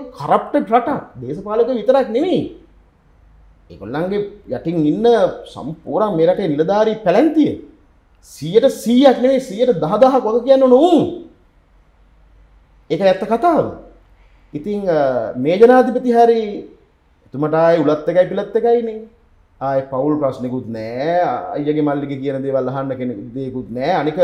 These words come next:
ඔය තියෙන අත්දැකීම් සම්භාරයෙන් මේක කොට දාන්න බැරි නම් වැඩකුත් නෑ. දැන් හය වතාවක් මේක අගමැති වෙලා තියෙනවා. ජේ ආර් ජයවර්ධන මහත්තයා කාලේ ඉඳලා, අ, යම් යම් යම් යම් හොඳ දේවල් කළා තියෙනවා. ඔය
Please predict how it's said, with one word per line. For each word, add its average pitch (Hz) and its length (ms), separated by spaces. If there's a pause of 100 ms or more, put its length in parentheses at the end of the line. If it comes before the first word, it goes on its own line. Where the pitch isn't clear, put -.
ඔය 139 220
තියෙන 180 200
අත්දැකීම් 180 460
සම්භාරයෙන් 180 600
මේක 147 140
කොට 180 220
දාන්න 185 240
බැරි 185 160
නම් 254 160
වැඩකුත් 269 380
නෑ. 110 160 (1080)
දැන් 139 160 (300)
හය 135 180
වතාවක් 123 380
මේක 120 140
අගමැති 123 340
වෙලා 110 180
තියෙනවා. 120 760
ජේ 135 160
ආර් 135 100
ජයවර්ධන 123 400
මහත්තයා 120 340
කාලේ 117 260
ඉඳලා, 117 300 (600)
අ, 95 80 (240)
යම් 123 240
යම් 120 160
යම් 113 240
යම් 113 180
හොඳ 135 160 (720)
දේවල් 135 340
කළා 120 300
තියෙනවා. 107 400
ඔය 131 60